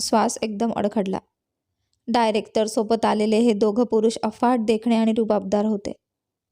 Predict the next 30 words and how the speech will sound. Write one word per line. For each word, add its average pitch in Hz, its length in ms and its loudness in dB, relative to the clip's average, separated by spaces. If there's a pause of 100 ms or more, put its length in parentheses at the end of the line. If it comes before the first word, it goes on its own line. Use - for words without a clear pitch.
(360)
दरम्यान 226 400 0 (680)
ल्युसीला 311 420 2
वाटलं 277 340 2
की 302 60 2
परिस्थिती 254 520 -4
हलकी 254 320 0
करण्याच्या 240 480 0
तिच्या 233 220 -2
प्रयत्नाने 220 540 0
तिच्याच 240 480 -2
अंगलकट 208 480 0 (120)
आलं. 220 200 0 (920)
डायरेक्टर 226 480 2
सिन्हा 254 360 4
यांनी 233 180 4
कठोर 233 320 2
आवाजात 226 440 2
ओरडलं, 196 320 0 (960)
"हा 254 140 -2
काय 269 280 -2
गोंधळ 294 320 2
आहे? 269 200 0 (800)
हे 247 60 2
हॉस्पिटलचं 277 680 0
नर्सिंग 247 320 2
डिपार्टमेंट 277 480 0
आहे 285 220 0
की 370 100 -2
बाग 302 280 2
आहे? 247 240 2